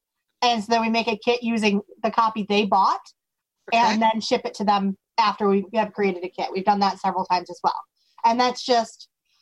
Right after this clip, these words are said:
Speaker 1: like, on a case-by-case basis or, um, like, when we have some free time. But it's not something we're against doing. It's just, and 'cause it helps us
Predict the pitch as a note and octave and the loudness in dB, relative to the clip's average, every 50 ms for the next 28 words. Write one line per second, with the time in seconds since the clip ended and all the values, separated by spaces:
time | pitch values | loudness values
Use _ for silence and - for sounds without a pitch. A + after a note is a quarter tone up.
0 | _ _ _ - B3 A#3+ A#3+ A#3 A#3 A#3 - C4 C4 B3+ - C4 A#3+ - B3 B3 | _ _ _ -2 0 2 2 2 0 0 -2 -2 -2 0 0 -2 0 0 0 -2
1 | A#3+ A#3 - C#4+ D4+ D4+ D4 - C#4 C4+ C4 C4 - - B3+ B3+ B3 B3 A#3+ A#3 | -2 -2 -2 -4 -4 -2 -2 0 0 0 0 -2 -4 -2 0 0 2 2 2 0
2 | A#3 A#3 - _ _ _ _ _ _ _ _ _ _ _ - A3 G#3 G#3 G3+ G3 | 0 -2 -6 _ _ _ _ _ _ _ _ _ _ _ -2 0 2 2 2 0
3 | F#3 F#3 F#3 F#3 _ _ - - - A#3 A3+ G#3+ A#3+ B3 A#3+ A#3 A#3 - G#3+ G3 | -2 -4 -10 -16 _ _ -8 -2 -2 0 0 2 0 0 0 -2 -4 -10 -8 -4
4 | A#3+ A#3+ G#3+ G#3+ A3 G3+ G3 - A3 G#3 F#3 - G#3 G3 F3 - G3 G3+ - - | -2 0 2 2 2 0 0 -4 -6 -4 -2 -2 -2 -2 -2 -2 -4 -4 -6 -10
5 | - G#3+ _ _ _ - A#3 A3 A3+ A3+ - - _ _ _ _ _ _ _ _ | -16 -20 _ _ _ 0 0 0 0 -2 -8 -16 _ _ _ _ _ _ _ _
6 | _ _ _ - B3 B3 A#3+ B3 B3 A#3+ - - B3 A#3 A3+ A3+ G#3+ G#3+ G#3+ G3+ | _ _ _ -2 -2 -2 0 0 0 0 0 -2 -4 -2 0 2 2 2 2 2
7 | F#3+ A3+ A#3 B3 B3 - - C#4+ C4+ C4 B3 A#3+ A#3 G#3+ - - - A3 A3 G#3+ | 0 0 0 0 -4 -6 -4 0 2 2 2 0 -2 -6 -10 -10 -4 -2 -2 -2
8 | G#3+ - - - _ _ _ _ _ _ _ _ _ _ _ - B3+ A#3+ B3 B3 | -2 -4 -10 -20 _ _ _ _ _ _ _ _ _ _ _ -2 0 0 2 2
9 | C4 A#3+ B3 A3+ G3 A#3+ A3+ A3+ A#3+ A3+ G#3 - - - - | 0 0 0 0 0 0 0 0 -2 -4 -4 -6 -10 -20 -20